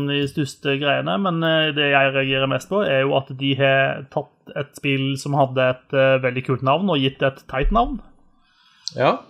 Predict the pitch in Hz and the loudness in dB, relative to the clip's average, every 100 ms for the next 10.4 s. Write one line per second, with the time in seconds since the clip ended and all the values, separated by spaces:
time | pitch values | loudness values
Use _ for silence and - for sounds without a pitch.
0 | _ _ _ _ _ - 151 165 151 147 | _ _ _ _ _ 0 0 2 0 4
1 | 143 165 147 143 139 135 123 131 147 139 | 4 4 2 2 0 0 0 2 2 2
2 | 127 139 - 269 - - - - 170 160 | 2 0 -2 -2 0 -4 -6 -8 -4 -2
3 | 147 135 135 - 135 135 - - - - | 2 2 0 -2 -4 -6 -8 -18 -14 4
4 | 170 247 233 214 170 165 147 160 147 139 | 4 4 -8 -4 2 6 4 4 0 2
5 | 143 139 - 139 - _ 165 160 139 135 | 2 -2 -8 -10 -10 _ 0 2 4 2
6 | 131 - 202 - 165 - - 139 143 185 | 0 -4 -4 -4 -10 -10 -6 -4 -2 -4
7 | - - - 143 147 147 - 165 120 - | -6 -8 -2 2 2 2 -4 -6 -8 -12
8 | _ _ _ _ _ - _ 120 120 131 | _ _ _ _ _ -14 _ -6 2 2
9 | 123 85 95 110 117 117 104 95 92 - | 2 0 0 0 -2 -2 -2 -2 -4 -4
10 | 113 90 85 101 | -4 -2 -4 -6